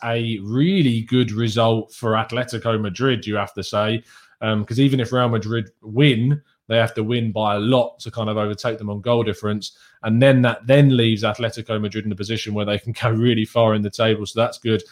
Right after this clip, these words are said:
uh, for them. So great result for Atletico <laughs> to not lose that game. Um, but ra-, rather where Sevilla are. I mean, Sevilla are sitting currently in fourth,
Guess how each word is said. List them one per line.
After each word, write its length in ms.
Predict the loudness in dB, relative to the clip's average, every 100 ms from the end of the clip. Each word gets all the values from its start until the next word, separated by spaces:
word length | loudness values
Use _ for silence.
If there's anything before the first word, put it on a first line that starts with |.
| -20 _ -4
uh, 180 | -2 -2 -2
for 100 | 0
them. 280 | 4 4 4
So 180 | 0
great 300 | 4 4 4
result 360 | 2 4 4 4
for 140 | -2
Atletico 760 | -4 2 0 2 0 4 6 4
<laughs> 100 | 2
to 60 |
not 200 | -2 0
lose 260 | 4 4 6
that 240 | 2 2
game. 260 | 0 0 0 -6 -20 _ _
Um, 380 | 0 2 0 -2
but 240 | -4 -6 -12
ra-, 220 | -2 2
rather 340 | 4 4 4 6
where 180 | 6
Sevilla 520 | 4 -2 -2 0 2 0
are. 80 |
I 80 | -2
mean, 160 | -2 -4
Sevilla 400 | -4 -2 0 0
are 40 |
sitting 360 | -2 -6 -6 -6
currently 580 | -4 -4 -4 -6 -6 -10 _ _ _ -4
in 420 | 0 2 0 -2
fourth, 720 | -10 -2 6 8 6 4 -10